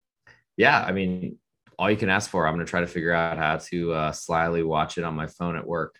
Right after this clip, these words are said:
Hopefully my boss isn't listening, because he's not a huge fan of me on my, me being on my phone. Might just have a headphone in, listen on the radio or something like that. But yeah, we got Chris Bassitt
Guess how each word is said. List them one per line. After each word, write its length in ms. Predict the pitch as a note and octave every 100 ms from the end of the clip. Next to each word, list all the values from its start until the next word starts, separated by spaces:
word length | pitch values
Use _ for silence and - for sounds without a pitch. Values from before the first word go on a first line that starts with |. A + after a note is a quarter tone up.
| -
Hopefully 240 | E2+ E2+
my 120 | D#2
boss 360 | C#2 C#2 C#2 -
isn't 180 | D#2 C#2+
listening, 460 | D2 - D2 D2+ C#2+ _
because 180 | - D#2
he's 120 | D2
not 160 | E2 D2+
a 40 |
huge 200 | D#2 D2
fan 180 | - D#2+
of 60 | D2+
me 120 | D#2+
on 80 | C#2+
my, 160 | C2+ - F#2
me 120 | G2+
being 160 | F#2+
on 60 | F#2
my 100 | F2+
phone. 440 | F2+ A#2+ A#2 A2 - - -
Might 140 | D#3
just 140 | C#3+ D3+
have 160 | C3+ -
a 60 |
headphone 360 | B2+ A#2+ B2+ A#2+
in, 140 | A#2
listen 240 | A#2 A#2 A2
on 100 | G#2
the 80 | F#2+
radio 440 | A2 A2 G#2+ G2+
or 100 | G2+
something 240 | G#2 F#2+
like 160 | F#2+ F2+
that. 440 | - - F#2 F#2 -
But 100 | F2+
yeah, 140 | G#2
we 100 | G2+
got 140 | G2 E2
Chris 260 | A#2+ A2
Bassitt 580 | A2 G2+ G#2 - G#2 G2